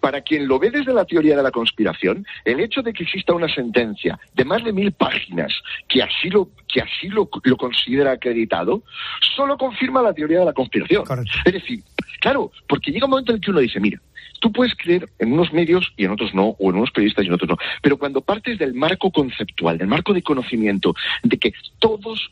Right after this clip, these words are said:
Speaker 1: los medios, todos los periodistas, todas las fuentes públicas de información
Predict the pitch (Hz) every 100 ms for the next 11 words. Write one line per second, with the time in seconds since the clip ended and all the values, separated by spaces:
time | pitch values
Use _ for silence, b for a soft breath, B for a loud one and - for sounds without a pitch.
0 | - 127 107 110 110 85 80 78 - B
1 | B _ 196 180 202 196 - 120 117 113
2 | 95 92 110 - 65 - - B B -
3 | 202 208 208 160 143 - 156 165 160 170
4 | - 175 165 160 139 131 123 120 110 104
5 | 98 92